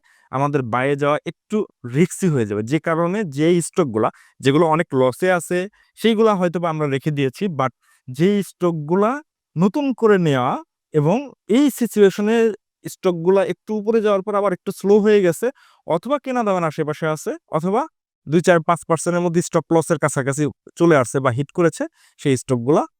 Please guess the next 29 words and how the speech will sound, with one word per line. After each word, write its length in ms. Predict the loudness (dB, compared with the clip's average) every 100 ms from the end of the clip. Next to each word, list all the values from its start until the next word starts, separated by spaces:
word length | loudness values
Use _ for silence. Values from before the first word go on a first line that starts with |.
| -6
মোটামুটি 340 | 0 2 0 0
আমরা 220 | 0 0
আজকে 260 | -2 -4 -6 -6 _ _ _
একটু 240 | -18 _ -8 -2
ছেড়ে 200 | 4 4
দিয়েছি। 200 | 4 2
হ্যাঁ, 160 | 0 2 2
এইখান 180 | 2 0
থেকে 140 | -2 0
বাড়তে 240 | 0 0 0
পারে, 220 | 0 -2 -4 -6
হয়তোবা 260 | -2 0 2
কালকে 260 | 0 0 0
ভালো 120 | 2 0
একটা 140 | 0
নিউজ 260 | 0 0 2
আসলে, 300 | 0 0 0 0 _ -20 -6
ভালো 140 | 0 0
একটা 180 | 0 -4
খবর 200 | 0 2 2
আসলে 280 | 0 -2 -4 -6 _ _ _ -6
বাজার 240 | 0 0 0
বাড়তে 220 | -2 0
পারে, 220 | 0 2 0 -6 -2
but 140 | -2 -2 _ _
আপনারাও 360 | -6 0 0 0
সেই 180 | -2 -8
সুযোগটা 400 | -4 -2 -2 0 0
নেওয়ার 180 | 0